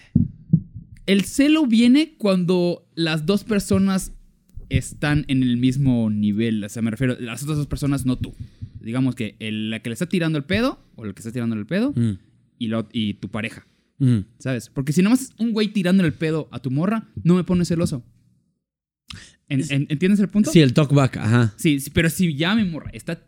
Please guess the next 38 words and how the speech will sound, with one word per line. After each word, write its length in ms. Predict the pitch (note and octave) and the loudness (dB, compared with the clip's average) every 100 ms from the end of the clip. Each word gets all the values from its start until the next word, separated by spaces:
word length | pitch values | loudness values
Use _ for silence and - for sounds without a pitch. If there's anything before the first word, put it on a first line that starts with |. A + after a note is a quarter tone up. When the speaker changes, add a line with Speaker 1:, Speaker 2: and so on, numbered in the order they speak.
| _ | _
Speaker 1:
está 220 | D3 D3 | -4 -2
diciéndole, 420 | D3+ D#3+ D3 B2+ A#2+ | 0 0 0 0 -2
"Ey, 420 | C3+ D3+ D3+ C3+ | -4 0 0 0
¿qué 180 | C#3+ C#3+ | -2 0
onda?". 260 | D3 - - | -2 -4 -10
Allá 180 | A2 | -4
es 60 | E3 | 4
donde 180 | A#3+ F#3 | 4 4
entra 200 | D3+ C3+ | 2 0
el 80 | A2 | 0
celo, 300 | F3 F3+ - | 2 2 0
porque 400 | B2 - A#2 G#2+ - | -6 -4 -6 -6 0
Speaker 2:
Pero 120 | F3 | 2
eso 120 | F3+ | 4
ya 80 | A3 | 6
no 80 | F#3 | 6
es 80 | C#3+ | 4
celo, 400 | - F#3+ F3+ C3 | 4 6 6 4
o 80 | C3 | 2
sea, 140 | D#3 | 4
ya 180 | D#3 F3 | 6 6
está 440 | C#3+ D3 A#2 E3+ | 4 2 2 4
en 120 | E3 | 6
madre, 420 | E3 F3 F3+ D#3+ B2 | 8 8 8 6 6
¿no? 140 | C3+ | 6
Speaker 1:
Pero, 240 | F#3 D#3+ | 6 4
pero, 260 | E3 D#3 C#3 | 4 2 4
pero, 160 | D3+ D3 - | 2 2 0
pero 180 | D3 C#3 | 0 2
lo, 120 | C#3 - | 0 -2
ahí 120 | C3 | -2
estamos 200 | C#3 E3+ | 4 4
hablando 160 | D#3+ D3 | 4 2
de, 140 | A#2 - | -2 -6
de 120 | B2 | -6
qué 100 | B2+ | 0
sientes 240 | C#3+ B2 - | 2 2 2
tú. 140 | C#3 | 0